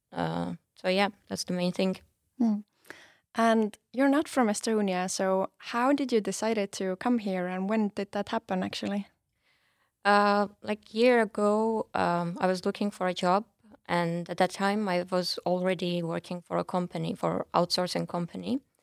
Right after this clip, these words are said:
Speaker 1: and, uh, I was working with, uh, different people from all over the world, and I decided to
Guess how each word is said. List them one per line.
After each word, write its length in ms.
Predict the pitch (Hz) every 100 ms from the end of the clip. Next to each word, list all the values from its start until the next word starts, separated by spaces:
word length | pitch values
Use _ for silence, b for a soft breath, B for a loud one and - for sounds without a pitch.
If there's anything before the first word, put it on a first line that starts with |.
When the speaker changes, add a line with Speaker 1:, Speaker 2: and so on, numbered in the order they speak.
| _ _ _
Speaker 1:
and, 600 | 180 180 180 180 180 175 180 -
uh, 280 | 175 170 -
I 80 | 175
was 160 | 180
working 400 | 190 202 - 202 185
with, 260 | 185 -
uh, 580 | - 175 170 170 170 170 - _
different 520 | - 202 - 185 180
people 360 | - 190 - 170
from 280 | - 170 185
all 160 | 185
over 180 | 180 165
the 140 | 165 160
world, 400 | 170 202 - - _ _ _ _ _ _ _ _ _ 202
and 460 | 175 170 170 165 165
I 120 | 180
decided 560 | 175 190 196 190 190 -
to 340 | 185 185 185